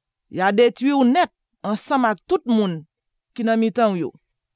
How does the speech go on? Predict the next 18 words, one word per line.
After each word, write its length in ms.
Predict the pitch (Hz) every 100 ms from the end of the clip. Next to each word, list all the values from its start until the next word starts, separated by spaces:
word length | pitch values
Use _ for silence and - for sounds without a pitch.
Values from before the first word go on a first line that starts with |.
| _ _ _ _ _ _ _ _ -
Yo 160 | 165 196
p 100 | -
ap 140 | 277 240
kite 300 | 285 226 233
wòch, 540 | 214 240 285 - - _ _ -
kanpe 320 | 220 185 254 262
sou 260 | 247 220
wòch. 400 | 208 175 - - _ _ _ _ _ _ _ _ _ _ _ _
Paske 540 | - 180 - - 233 233 - _ _
ou 160 | 190 -
p 220 | - 240
ap 100 | 220
rekonèt 640 | 202 233 247 240 214 190 170 _ _ -
jou 240 | 156 170 247
Bondye, 520 | 262 214 175 196 190 _ _ _ _ _ _ _ _ _ _ _ _ _ -
jou 260 | 151 185 247
pòt 240 | 226 180 190
la, 240 | 160 156